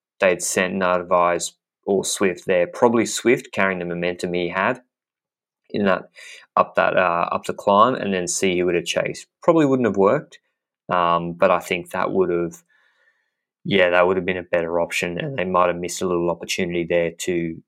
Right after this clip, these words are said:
to be aggressive and see if something had happened, because it did slow down.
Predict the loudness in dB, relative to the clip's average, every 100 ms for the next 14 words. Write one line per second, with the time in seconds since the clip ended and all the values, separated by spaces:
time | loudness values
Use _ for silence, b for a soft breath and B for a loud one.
0 | _ _ -6 0 0 0 0 -2 -4 -8
1 | -8 -8 -4 -4 -2 -4 -4 -4 -4 -6
2 | -6 -10 -12 -2 0 2 0 0 2 4
3 | 4 2 0 -2